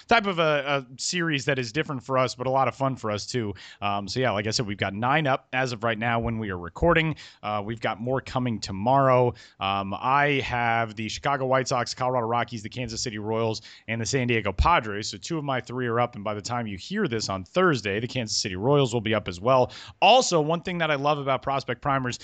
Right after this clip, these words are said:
we often get just a glut of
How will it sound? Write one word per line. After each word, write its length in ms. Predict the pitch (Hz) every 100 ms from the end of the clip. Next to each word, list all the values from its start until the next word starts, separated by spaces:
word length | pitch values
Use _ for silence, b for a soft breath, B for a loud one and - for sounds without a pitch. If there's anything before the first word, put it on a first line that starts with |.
| B B
we 140 | 156
often 440 | 151 175 175 160 143
get 360 | 143 135 -
just 260 | 127 139 -
a 220 | 120 104 98 110 107 117
glut 580 | 135 123 147 143 - B B B
of 180 | 120